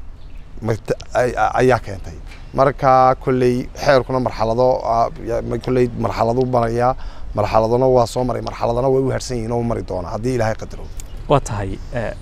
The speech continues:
Speaker 2: xeerkani waa xeer ballaadhan, maadaama oo uu ka hadlayo baahiyaha ay qabaan, eh, dadka naafada ee ku sugan Somaliland,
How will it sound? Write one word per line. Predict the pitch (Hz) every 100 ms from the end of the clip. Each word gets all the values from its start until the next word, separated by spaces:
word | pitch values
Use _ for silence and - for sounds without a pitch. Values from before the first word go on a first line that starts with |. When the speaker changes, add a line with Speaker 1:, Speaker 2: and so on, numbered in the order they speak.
| -
Speaker 2:
xeerkani | 151 120 - 110 101 120 -
waa | 123
xeer | 110 135 113
ballaadhan, | 104 101 104 127 - - - - - -
maadaama | 123 110 123 127 117
oo | 113 120 117
uu | 113 107 113
ka | -
hadlayo | 120 110 107 107 107 107 - -
baahiyaha | - 104 107 113 117 107 107
ay | 104
qabaan, | - 110 107 82 - - - - - -
eh, | 104
dadka | 110 - 110
naafada | 104 101 104 101
ee | 101 101
ku | 120
sugan | - 107
Somaliland, | 104 107 110 110 107 107 107